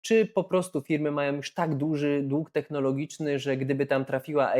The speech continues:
A I, to się złapie za głowę? Oczywiście do postu zalinkuję.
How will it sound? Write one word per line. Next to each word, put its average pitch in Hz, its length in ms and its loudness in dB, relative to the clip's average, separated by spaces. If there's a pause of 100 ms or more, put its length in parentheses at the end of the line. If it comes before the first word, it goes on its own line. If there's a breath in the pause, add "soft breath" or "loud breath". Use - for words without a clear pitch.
(100)
A 135 180 4
I, 135 120 -2
to 131 160 -6
się 123 160 -8
złapie 127 340 -2
za 117 140 0
głowę? 113 380 0 (320)
Oczywiście 160 480 -2
do 135 240 -4
postu 147 380 -4
zalinkuję. 139 760 0